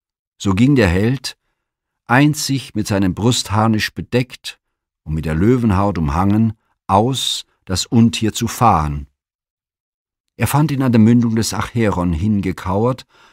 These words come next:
und ohne auf das Bellen des Dreikopfs zu achten,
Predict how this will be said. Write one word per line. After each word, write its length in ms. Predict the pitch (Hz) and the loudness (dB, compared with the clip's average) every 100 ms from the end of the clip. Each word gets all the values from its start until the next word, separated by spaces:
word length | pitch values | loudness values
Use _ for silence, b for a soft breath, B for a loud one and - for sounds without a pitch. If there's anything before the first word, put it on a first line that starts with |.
| b b | b b
und 140 | 135 127 | -4 0
ohne 320 | 156 151 131 | 4 6 6
auf 140 | 117 | 4
das 200 | - 104 | 0 -4
Bellen 380 | - 139 127 113 | -2 2 4 4
des 260 | 98 90 - | 2 -4 -6
Dreikopfs 720 | 113 117 107 - 104 - - | -2 0 0 -2 -4 -6 -8
zu 160 | - | -8
achten, 580 | - 101 - - 120 113 | -4 -6 -6 -2 0 0